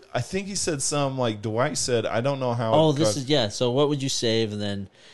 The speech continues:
Speaker 2: he's
Speaker 1: Yeah.
Speaker 2: like, "You don't know anything about management." And he's like, "Well, I was the captain of a P C five, whatever, some boat in the Army."
Speaker 1: Yeah.
Speaker 2: And, and Dwight's like,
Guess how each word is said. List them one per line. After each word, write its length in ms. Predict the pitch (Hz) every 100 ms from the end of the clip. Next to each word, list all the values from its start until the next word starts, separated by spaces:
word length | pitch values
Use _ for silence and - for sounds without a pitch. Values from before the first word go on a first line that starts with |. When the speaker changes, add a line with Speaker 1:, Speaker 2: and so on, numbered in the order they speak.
| -
Speaker 2:
he's 240 | - 123 104
Speaker 1:
Yeah. 60 |
Speaker 2:
like, 200 | 107 104
"You 100 | 147
don't 180 | 147 107
know 120 | 110
anything 340 | 107 104 104 98
about 280 | 92 90 92
management." 560 | 98 95 92 92 95
And 80 | 80
he's 160 | 107 95
like, 200 | 92 87
"Well, 140 | 104
I 160 | 110 113
was 200 | 101 90
the 100 | 92
captain 460 | - 110 104 - 101
of 120 | 87
a 100 | 85
P 320 | - - 110
C 300 | 101 110 110
five, 640 | 104 - - 110 107 104 101
whatever, 460 | 98 113 123 110
some 320 | 104 117 107 92
boat 400 | 92 107 107 98
in 80 | 98
the 80 |
Army." 500 | 80 107 107 104 101 98
Speaker 1:
Yeah. 60 |
Speaker 2:
And, 140 | 87 78 - - - 98
and 220 | 98 95
Dwight's 360 | 90 87 -
like, 180 | - 73